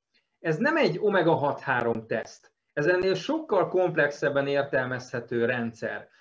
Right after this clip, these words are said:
Egyértelműen figyeli nyilván ezt a fontos arányt, amit tudunk, hogy, és majd mindjárt beszélek róla, hogy igenis a táplálkozási anomáliákból, hiányokból adódóan drasztikusan megnőtt az omega hat fogyasztásunk,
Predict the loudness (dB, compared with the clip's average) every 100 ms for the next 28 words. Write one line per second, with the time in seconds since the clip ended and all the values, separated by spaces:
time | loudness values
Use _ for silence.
0 | _ _ _ _ _ -2 -2 4 6 6
1 | 4 4 4 2 0 -2 -2 4 4 4
2 | 2 4 6 6 6 2 -2 -4 -6 0
3 | 2 2 0 -2 0 0 0 0 -2 -2
4 | -2 -4 2 4 6 4 2 -2 0 0
5 | 0 -8 -4 -2 0 4 4 4 2 2
6 | 0 0 0 -2 -2 -2 -6 _ _ -6
7 | -2 0 4 4 2 -2 -8 -18 _ _
8 | _ -10 0 4 4 4 0 0 0 0
9 | 0 -4 -4 0 2 4 4 2 0 -2
10 | -2 -2 -4 -2 2 4 4 0 -2 0
11 | 2 2 4 2 2 2 0 -2 -8 _
12 | _ -8 2 4 2 -2 -6 -4 -2 0
13 | 0 0 -2 -2 -2 -2 -2 0 0 0
14 | 0 -4 -6 -4 -4 -4 -6 -6 -6 -10
15 | -10